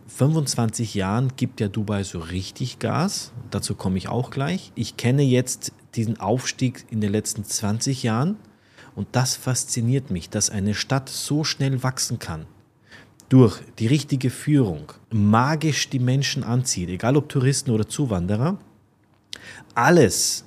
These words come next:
richtig macht in den letzten zwanzig Jahren, Wohnraum schafft.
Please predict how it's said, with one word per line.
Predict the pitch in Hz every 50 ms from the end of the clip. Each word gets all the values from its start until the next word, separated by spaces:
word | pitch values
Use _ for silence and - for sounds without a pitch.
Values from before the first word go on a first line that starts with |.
| - - - -
richtig | 98 98 95 101 127 156 139 - - - - 104 92 - - - 101
macht | 92 87 80 - - - - - - - - - -
in | - 95 92
den | 90 87
letzten | 87 90 85 - - - 104
zwanzig | - - 98 90 90 87 - 101 - -
Jahren, | 104 95 98 107 131 160 151 131 - - - - _
Wohnraum | - 98 90 107 127 160 185 185 165 127 101 95 90 90
schafft. | 87 - - 92 87 - - - - - - - - -